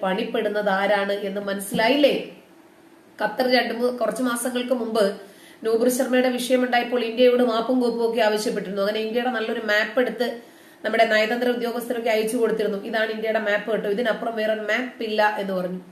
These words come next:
അപ്പോ ഈ രാജ്യക്കാരുടെയൊക്കെ അവസ്ഥ ഒന്ന് ആലോചിച്ച് നോക്കിക്കേ, എങ്ങനെയും ഇന്ത്യയെ തറ പറ്റിക്കുക. അതിനുവേണ്ടി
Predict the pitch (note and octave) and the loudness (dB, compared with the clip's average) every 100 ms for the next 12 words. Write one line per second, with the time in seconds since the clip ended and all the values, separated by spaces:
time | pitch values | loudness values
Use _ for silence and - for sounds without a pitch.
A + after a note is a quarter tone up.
0 | - G3 F#3+ F3+ - - - C#4 C#4+ B3 | -16 -6 -4 -4 -12 -20 -8 0 4 4
1 | A3 F#3 A3 A3 G3 G3+ G3+ F#3+ F3 F3+ | 4 2 0 0 0 -2 -2 -2 -2 -4
2 | F#3 F3+ F3 F3 E3+ F3+ E3+ F3+ F#3 F#3+ | -6 -4 -6 -8 -8 -8 -8 -8 -6 -4
3 | G3 F#3+ F#3 F#3 F#3 F3+ F#3 F#3 F3+ F3+ | -4 -4 -6 -6 -4 -4 -2 -4 -4 -6
4 | F#3 E3+ F#3 F#3 F3+ F#3 - F3+ - - | -8 -6 -6 -6 -8 -10 -10 -12 -12 -16
5 | - - - G3+ G3 C#4 D4 C#4+ D4+ D4 | -20 -20 -8 -4 0 4 4 6 2 2
6 | - | -4